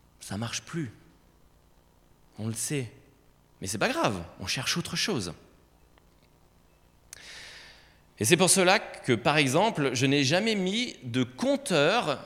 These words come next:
Vous savez, sur, euh, on a un site internet qui, où on peut écouter nos messages, euh, prédications. Et je n'ai jamais mis un compteur dessus pour savoir combien de personnes écoutent. Parce que justement,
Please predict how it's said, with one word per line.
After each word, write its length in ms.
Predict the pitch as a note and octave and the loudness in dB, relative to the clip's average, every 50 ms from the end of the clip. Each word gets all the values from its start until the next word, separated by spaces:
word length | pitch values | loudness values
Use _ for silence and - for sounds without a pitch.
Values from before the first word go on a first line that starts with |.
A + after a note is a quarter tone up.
| - - | -16 -12
Vous 40 | B2+ | -8
savez, 240 | - B2+ C#3+ G#3 | -4 -2 0 0
sur, 240 | A#3+ - - C3+ A2 | -2 -2 -4 -4 -2
euh, 80 | A2+ G#2+ - - - | -2 -2 -4 -6 -6
on 300 | G2+ G#2 G#2+ A2+ A#2 B2 | -4 -2 -2 0 0 2
a 40 | C#3 | 2
un 80 | D3 | 2
site 320 | C#3+ - - - A#3+ G#3 - | 2 2 2 0 0 2 2
internet 920 | F#3 D#3+ C#3 - D#3 C3+ B2 B2+ B2 C3+ F3 A#3 - - - - - - - - - - _ - - | 2 2 2 2 0 2 4 4 4 4 2 0 -2 -2 -4 -4 -6 -8 -16 -20 -20 -20 _ -20 -16
qui, 300 | - - - B2+ C3 B2+ - - | -10 -4 0 2 2 2 2 2
où 120 | B2 B2+ | 4 6
on 80 | C3+ B2 | 4 6
peut 180 | - F3+ F3 | 6 8 8
écouter 500 | D3 C#3 - - D#3+ D#3 - - F#3 F3+ | 8 6 4 0 -4 -4 -2 -2 -2 0
nos 260 | E3 C#3+ B2+ A#2+ A#2 | 0 0 -2 0 0
messages, 540 | A2+ A#2 C3 C3 C3 - D3 B2+ A#2 A2 G#2+ | 0 0 0 -2 -2 -2 0 0 0 0 0
euh, 160 | G#2 G2 G2+ | -2 -2 -2
prédications. 640 | F#2+ - - A#2+ A#2 A#2 - A2+ G#2+ - - A2+ G2 - | -4 -4 -4 -4 -4 -2 -4 -4 -4 -4 -6 -6 -6 -4
Et 80 | A#2+ A#2+ | -4 -2
je 120 | A#2 C#3 | 0 0
n'ai 80 | C#3+ C3+ | 0 0
jamais 340 | A#2 C3+ D3+ D#3+ E3+ E3+ | 0 0 0 0 0 0
mis 300 | D#3+ D3+ D3+ D#3 F#3 F#3+ - - - - - - | 0 -2 -2 -4 -4 -8 -10 -14 -20 -20 -18 -6
un 100 | - A#2+ | -6 -6
compteur 480 | A#2 - D#3 D#3 D3+ - D3 A#2+ A2 G#2 | -6 -4 -6 -6 -4 -2 -4 -4 -4 -2
dessus 340 | G2+ G#2 G2 - - F#2 - - - - - - _ _ | -4 -4 -4 -4 -6 -8 -12 -14 -20 -20 -20 -20 _ _
pour 100 | - G#2 | -10 -6
savoir 460 | - - - B2+ A#2 A#2+ B2 C3+ - - | -4 -4 -2 -2 0 0 0 -2 -2 -6
combien 580 | - E3 F3+ F3+ F3 D3 C3+ D3 C#3+ C#3+ D#3 | -6 -4 -4 -4 -4 -4 -2 -2 -2 -2 -4
de 160 | D#3 B2+ A#2 | -2 -2 -2
personnes 760 | A2 - - - D3+ C3 - - - - B2 A#2 B2+ C3 C3 - | -2 -4 -6 -6 -6 -4 -2 -2 -2 0 0 -2 -2 -4 -6 -4
écoutent. 500 | - B2 A2+ - - A2 - - - - - _ _ _ _ _ _ _ - - - - - - _ _ | -4 -4 -4 -4 -8 -8 -4 -4 -6 -6 -6 _ _ _ _ _ _ _ -20 -20 -20 -20 -20 -20 _ _
Parce 220 | _ - G#2 - - | _ -8 -8 -8 -6
que 100 | - A#2 | -4 -4
justement, 760 | G#2+ G2+ G#2 C3 D#3+ D#3 - - C3+ B2 A2 G2+ G#2 A#2 C#3 | -2 -2 -2 -2 -2 -2 -4 -4 -2 -2 -2 -2 -4 -4 -8